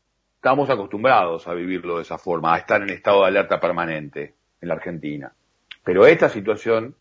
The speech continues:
eh, es muchísimo más grave. Entonces, digo, jugar a las cuestiones estas de la democracia, tensarlas demasiado en medio de esta situación, por lo menos lo vemos como,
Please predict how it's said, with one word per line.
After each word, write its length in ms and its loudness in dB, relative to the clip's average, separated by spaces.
eh, 320 -6
es 100 -6
muchísimo 500 -4
más 200 2
grave. 320 0
Entonces, 400 6
digo, 200 8
jugar 480 8
a 100 -2
las 140 -4
cuestiones 440 -8
estas 220 -4
de 60 0
la 80 2
democracia, 720 0
tensarlas 560 0
demasiado 500 -2
en 60 -4
medio 180 -4
de 60 -2
esta 160 -2
situación, 400 -6
por 120 0
lo 80 2
menos 220 0
lo 100 8
vemos 220 2
como, 320 -4